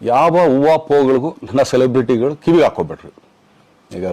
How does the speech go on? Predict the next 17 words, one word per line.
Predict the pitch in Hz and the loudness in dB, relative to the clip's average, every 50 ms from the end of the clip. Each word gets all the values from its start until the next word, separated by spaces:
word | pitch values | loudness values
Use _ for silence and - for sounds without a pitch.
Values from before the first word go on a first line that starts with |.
| 90 | -6
ಮೊನ್ನೆದು | 98 104 110 117 110 107 107 101 98 95 90 90 90 | -4 -2 -2 0 0 0 0 0 0 -2 -4 -6 -8
ಒಂದು | 95 92 87 85 82 80 82 90 | -8 -8 -8 -8 -10 -10 -10 -8
ಇದಿತ್ತು, | 92 104 98 - - 90 | -8 -8 -8 -8 -12 -14
ಏನೋ | 85 92 110 113 107 92 90 | -12 -12 -10 -10 -10 -8 -6
ಯಾರೋ | 92 95 101 95 90 85 92 | -4 -2 -2 -2 -2 -4 -6
ನಿರ್ಮಾಪಕರು | 92 92 92 92 - 85 87 85 85 - | -6 -6 -6 -6 -6 -10 -16 -16 -14 -14
ಕೊಟ್ಬಿಟ್ರು, | - 87 - - 90 80 - 85 85 82 87 85 | -14 -14 -14 -14 -18 -18 -16 -14 -14 -12 -12 -12
ಹಂಗೆ | 82 95 90 92 90 85 80 | -10 -10 -8 -8 -8 -8 -10
ಹಿಂಗೆ | 82 82 90 85 85 | -10 -12 -12 -12 -12
ಅದು | 82 80 87 82 80 | -12 -14 -16 -16 -18
ಇದು | 73 73 71 | -18 -20 -20
ಎಲ್ಲ. | 71 78 _ _ _ _ _ _ _ _ _ _ - | -20 -20 _ _ _ _ _ _ _ _ _ _ -2
ಹೌದು, | 143 139 104 - | 0 0 0 -2
ಹಂಡ್ರೆಡ್ | 87 95 107 110 | -6 -6 -4 -2
ಆ್ಯಂಡ್ | 123 113 104 | -2 0 0
ಒನ್ | 120 127 - - | 0 0 0 -2
ಪರ್ಸೆಂಟ್. | 131 123 - 170 175 170 | -4 -4 -4 -8 -10 -10